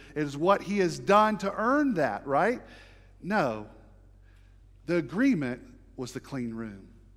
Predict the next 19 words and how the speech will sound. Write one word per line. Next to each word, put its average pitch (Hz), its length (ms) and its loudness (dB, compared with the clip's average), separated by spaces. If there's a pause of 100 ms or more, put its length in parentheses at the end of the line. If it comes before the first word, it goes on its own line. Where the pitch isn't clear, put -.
(640)
and 131 100 -6
it - 80 -8
was 123 160 -10
gifted 170 520 -6
to 123 60 -6
him 104 460 -12 (480)
by 135 160 -6
grace, 143 720 -8 (400)
that - 200 -16
nothing 160 760 -6 (480)
he 160 260 -10
did, 123 460 -8 (420)
not 220 140 -8
even 185 260 -6
lifted 160 300 -10
a 139 60 -6
finger 143 540 -12 (340)
to - 100 -20
do. 107 280 -10